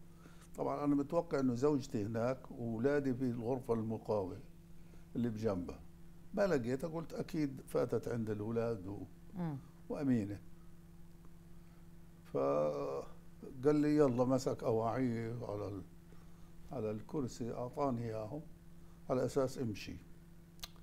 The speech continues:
Speaker 1: لما وصلت الباب، إشي عجيب بني آدم، لما وصلت الباب تذكرت إنه زوجتي ما معهاش فلوس، وأنا معي ثمانمية ليرة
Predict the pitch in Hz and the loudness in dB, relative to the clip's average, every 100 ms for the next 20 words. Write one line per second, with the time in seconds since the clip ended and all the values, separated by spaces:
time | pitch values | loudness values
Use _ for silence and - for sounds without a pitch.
0 | - - - - - - 127 139 147 143 | -16 -16 -14 -14 -16 0 4 6 6 8
1 | 254 - 214 147 151 135 113 - - 113 | 6 8 6 8 6 6 4 -2 2 2
2 | - 101 156 143 104 98 98 98 101 98 | 2 2 2 2 2 0 0 0 -2 -2
3 | 98 123 - - - - - - - 120 | -6 -6 -12 -16 -18 -18 -16 -14 -6 0
4 | 117 123 - 220 220 160 143 147 131 139 | 2 2 4 2 4 2 4 4 4 2
5 | 185 - - - - - - - 127 117 | 0 -12 -14 -14 -12 -14 -14 -8 -6 2
6 | 151 - 208 196 156 - 165 160 151 185 | 0 2 -2 -2 -6 -4 -2 2 0 0
7 | - 135 147 - 147 127 120 104 123 117 | -2 2 2 2 4 4 4 2 0 -2
8 | - - - 117 - - - - - - | -6 -8 -6 -6 -8 -12 -14 -14 -16 -14
9 | - - - - - - - - 160 139 | -14 -14 -14 -14 -12 -4 -2 2 4 4
10 | 151 156 151 160 165 - - - - 131 | 4 2 2 0 -4 -10 -16 -16 -2 0
11 | 123 139 156 143 - 143 135 131 | 2 4 4 4 6 6 6 4